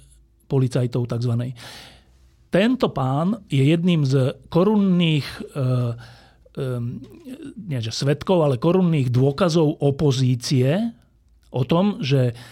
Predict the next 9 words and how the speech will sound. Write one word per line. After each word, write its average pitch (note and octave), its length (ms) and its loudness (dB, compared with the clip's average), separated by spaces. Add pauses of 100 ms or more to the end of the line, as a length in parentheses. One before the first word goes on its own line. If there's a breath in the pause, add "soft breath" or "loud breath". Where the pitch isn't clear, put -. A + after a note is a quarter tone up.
polícia D#3 560 2
pol-, F3+ 320 0
na C#3 160 -2
politicky - 1300 -4
zneužíva D3 880 2 (280 loud breath)
trestné - 280 0
konania D3+ 360 2
proti D3 320 0
opozícii. B2 640 -2